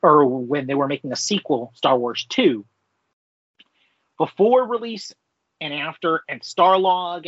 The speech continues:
and Starburst and all of these other magazines, and all of the hype around the stuff and how, like, toys became, like, it was the first time that a toy became something, right?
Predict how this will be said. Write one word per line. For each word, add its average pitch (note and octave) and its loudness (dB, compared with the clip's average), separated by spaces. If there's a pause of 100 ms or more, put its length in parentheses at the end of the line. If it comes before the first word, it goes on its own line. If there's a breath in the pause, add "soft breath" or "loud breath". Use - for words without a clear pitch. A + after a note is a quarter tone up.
(120)
and C#3 -16
Starburst D3 -6
and D3+ -18
all E3+ 0
of E3+ -8
these D#3 -10
other D#3+ -2
magazines, C3 -10 (480 soft breath)
and D#3 0 (100)
all G#3 4
of G3 -6
the G3 -2
hype - -8
around C#3+ -6
the D#3 -10
stuff D3 2 (120)
and C#3+ -6 (140)
how, D3 0
like, B2 -8 (280)
toys F3 0
became, B2+ -10 (280 soft breath)
like, C3+ -6
it C3+ -6
was A#2+ -10
the D3+ -2
first - -2
time C#3+ 0
that B2+ -4
a B2 -6
toy D3+ -6
became B2+ -10
something, C3+ -6
right? C3 -4